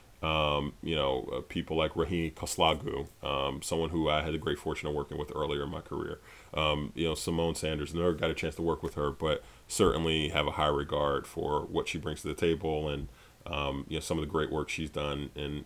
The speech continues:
in past stops in her career. Um, Ashley Etienne, someone who is a former, um, you know, um, you know, I guess, uh, advisor for Speaker Pelosi and, uh, Whip Clyburn, and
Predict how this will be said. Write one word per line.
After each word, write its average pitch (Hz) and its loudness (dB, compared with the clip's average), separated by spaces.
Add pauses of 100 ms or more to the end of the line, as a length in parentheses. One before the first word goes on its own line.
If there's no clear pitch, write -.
in 71 -6
past 76 -2
stops 71 -4
in 82 -8
her 73 -2
career. 73 -4 (420)
Um, 78 4
Ashley 92 4
Etienne, 76 0 (200)
someone 85 2
who 78 2 (260)
is - -8
a 87 2
former, 80 4 (360)
um, 73 2
you 80 -2
know, 65 -2
um, 65 -8 (560)
you 76 -6
know, 67 -2
I 69 -2
guess, 67 -4
uh, 69 -2
advisor 76 2
for 73 -2
Speaker - -2
Pelosi 87 4
and, 71 -6 (500)
uh, 73 2
Whip 85 2
Clyburn, 85 4
and 73 -6